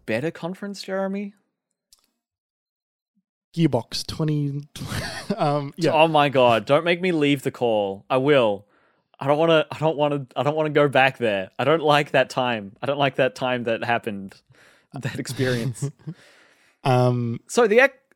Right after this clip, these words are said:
Speaker 1: the Xbox and Bethesda showcase happened this morning.
Speaker 2: Yes.
Speaker 1: Um,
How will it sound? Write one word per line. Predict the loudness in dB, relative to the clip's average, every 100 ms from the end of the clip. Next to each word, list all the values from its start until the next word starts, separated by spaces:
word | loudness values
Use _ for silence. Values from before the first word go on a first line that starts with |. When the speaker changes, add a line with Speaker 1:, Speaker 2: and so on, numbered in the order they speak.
| _
Speaker 1:
the | 4
Xbox | 4 6 2
and | 4
Bethesda | 4 4 4 4
showcase | 4 6 4 4
happened | 2 0 -4
this | -4
morning. | -2 0 -2 -6
Speaker 2:
Yes. | -14 -14 -16 -16 _ _ -4
Speaker 1:
Um, | 2 2 0